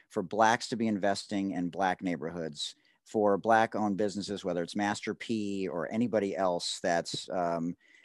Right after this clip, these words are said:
trying to change this ridiculous narrative, and, and for the arrogance of white people to tell African Americans and the Black and brown communities about themselves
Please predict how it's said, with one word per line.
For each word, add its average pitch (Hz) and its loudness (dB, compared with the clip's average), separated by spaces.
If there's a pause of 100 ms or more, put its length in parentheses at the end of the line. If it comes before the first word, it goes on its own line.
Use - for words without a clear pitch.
(100)
trying 127 2
to 101 0
change 104 -2
this 90 -4
ridiculous 92 -4
narrative, 90 0
and, 85 -2
and 87 -6
for 87 -4
the - -2
arrogance 113 4
of 87 2
white 95 0
people 85 -8
to 82 -6 (240)
tell 127 4
African 101 0
Americans 90 0
and 85 -2
the 82 -4
Black 92 -2
and 87 -4
brown 87 -2
communities 98 0 (340)
about 104 6
themselves 92 4